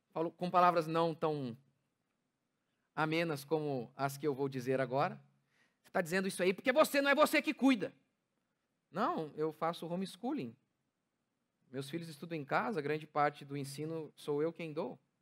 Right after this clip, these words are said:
Ela deu uma engasgada. Mas o que aconteceu? O que aconteceu a ponto de as mulheres serem convencidas de que apertar uma porca é mais importante do que trocar uma fralda?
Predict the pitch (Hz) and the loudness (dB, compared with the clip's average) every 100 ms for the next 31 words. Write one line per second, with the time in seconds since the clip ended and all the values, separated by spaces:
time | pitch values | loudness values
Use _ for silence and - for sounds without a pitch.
0 | _ _ _ _ _ _ _ _ - 151 | _ _ _ _ _ _ _ _ -6 -2
1 | 156 151 143 135 127 131 185 - - _ | -2 -2 -2 -2 0 0 -2 -4 -14 _
2 | _ _ _ _ _ _ _ _ _ _ | _ _ _ _ _ _ _ _ _ _
3 | _ _ _ - 147 151 - - _ _ | _ _ _ -6 -4 -4 -6 -16 _ _
4 | _ _ _ _ - - 359 349 269 220 | _ _ _ _ -8 2 2 2 0 -2
5 | - 214 214 - _ _ _ _ _ _ | -2 -4 -4 -10 _ _ _ _ _ _
6 | _ _ - - - 311 320 254 240 226 | _ _ -2 -2 0 2 4 2 2 0
7 | 208 165 - 175 147 113 _ _ _ _ | 0 -2 -2 -2 -2 -8 _ _ _ _
8 | _ _ _ _ _ _ _ _ - 196 | _ _ _ _ _ _ _ _ 0 4
9 | 240 247 220 196 190 208 226 233 220 233 | 4 4 2 4 4 4 4 2 2 2
10 | 254 262 240 233 147 110 - - _ _ | 2 2 0 -6 -8 -12 -18 -20 _ _
11 | - 190 247 247 135 - _ _ _ _ | -6 -4 -2 -2 -2 -8 _ _ _ _
12 | _ - 180 220 214 247 262 269 226 190 | _ -6 4 4 8 8 6 6 6 6
13 | - 107 _ _ _ 190 214 214 226 226 | 2 -14 _ _ _ 2 4 4 2 2
14 | 214 208 185 214 190 180 175 165 143 131 | 2 -2 -4 -4 -2 2 2 0 -2 -4
15 | 107 | -4